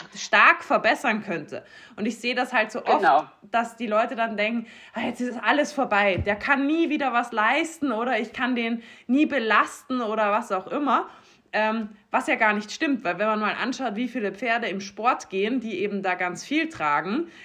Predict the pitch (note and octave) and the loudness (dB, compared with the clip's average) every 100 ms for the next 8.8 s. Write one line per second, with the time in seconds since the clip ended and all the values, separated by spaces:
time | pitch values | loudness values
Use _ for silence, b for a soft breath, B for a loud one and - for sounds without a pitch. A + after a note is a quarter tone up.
0 | B G#3+ G#3 E3 C#3+ F3 G#3+ E4 D4+ G#3 | B 0 2 2 2 6 6 8 6 4
1 | F3+ F3+ F#3 G#3+ B3+ G3 F3+ E3 - F3+ | -2 0 2 2 0 -4 -2 -4 0 0
2 | E3+ E3 D3+ - F3 F3 F#3 F#3 A#3 A#3 | 2 -2 -6 -4 -4 -2 -2 -2 -2 -4
3 | G#3+ G#3+ F#3 E3+ - - F3+ - - F3+ | -4 -2 0 -2 -6 -8 -8 -10 -10 0
4 | G#3 - - D3+ A3 E4+ B B - G#3+ | 2 0 -2 0 0 -2 B B 0 2
5 | B3+ B3+ - A3 G#3+ C4 A#3+ B3 - C4 | 4 2 0 -4 -4 -4 -2 -4 -6 -10
6 | - A#3+ G3+ F#3 F3 G3+ G3+ A3 C4+ E4 | -6 -6 -4 -2 -2 -2 -4 -4 -2 -4
7 | A#3 B3 G3+ A#3+ B3 - - G3+ A3 C4 | -4 -4 -4 -6 -4 -6 -6 -8 -8 -8
8 | G3+ F#3+ - F4 F#4+ A3 C3 - | -8 -8 -6 -2 0 0 -2 -8